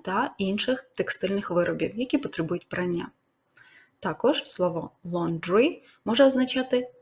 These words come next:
приміщення або кімнату, де здійснюється прання білизни. Процес прання — це ще одне значення слова «laundry».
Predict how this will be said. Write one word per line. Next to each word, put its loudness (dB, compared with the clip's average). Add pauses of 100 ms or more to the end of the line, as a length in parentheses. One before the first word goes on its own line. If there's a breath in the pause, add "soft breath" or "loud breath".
приміщення 2 (140)
або -2
кімнату, 0
де 2
здійснюється -4
прання -2
білизни. -2 (640)
Процес -4 (220)
прання — 0 (100)
це -4
ще -2
одне -6
значення 4
слова 2 (140)
«laundry». -2